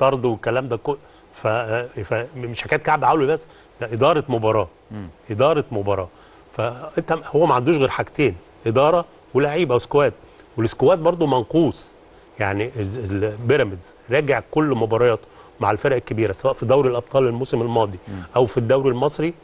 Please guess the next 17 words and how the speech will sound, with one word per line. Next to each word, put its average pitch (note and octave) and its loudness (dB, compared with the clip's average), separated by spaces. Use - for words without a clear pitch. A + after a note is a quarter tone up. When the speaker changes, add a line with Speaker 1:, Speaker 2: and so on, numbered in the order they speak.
Speaker 1:
مع G2 -2
الفرق C3+ 2
الكبيرة، A2 0
هتلاقي B2 2
إن G#2 -4
عنده A2 0
ثغرات A2+ 2
في - -14
الدفاع، B2+ -2
خاصة B2+ 0
في B2 -2
قلبي A2 0
الدفاع، G#2+ -4
وحراسة C3 0
المرمى C#3 2
مؤثرة B2 2
جدًا. C3 -4